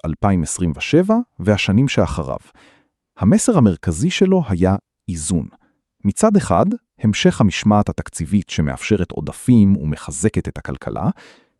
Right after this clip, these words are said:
מצד שני, הוא הבטיח שהממשלה לא תשכח את מדינת הרווחה ותמשיך לתמוך באזרחים. אבל החלק המעניין ביותר בריאיון, במיוחד עבורנו כתושבים, היה ההתמקדות שלו ברפורמות עתידיות.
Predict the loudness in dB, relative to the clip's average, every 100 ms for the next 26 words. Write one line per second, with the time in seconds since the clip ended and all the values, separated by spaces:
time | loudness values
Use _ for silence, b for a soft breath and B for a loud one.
0 | -6 -6 -4 -6 -4 2 4 4 2 _
1 | -2 -2 -2 -2 0 0 2 2 2 0
2 | 2 2 2 0 -2 -8 -2 -2 -2 -2
3 | -2 0 0 0 -4 -6 -10 -10 -10 b
4 | b b -4 -2 -2 2 2 2 -2 2
5 | 2 2 0 -2 -8 -14 -16 -16 b b
6 | b b _ _ _ _ -10 -4 -4 -2
7 | -2 0 2 2 2 4 6 6 4 -2
8 | 0 2 2 0 -2 -2 0 0 -2 -10
9 | -8 -8 -6 -4 -4 -6 0 4 4 2
10 | -8 -10 -6 4 6 4 b b b -4
11 | 2 2 2 0 0 -8 -6 -2 -2 2
12 | 2 2 0 -4 -4 0 2 0 -2 -10
13 | -10 -10 -8 -10 -12 -20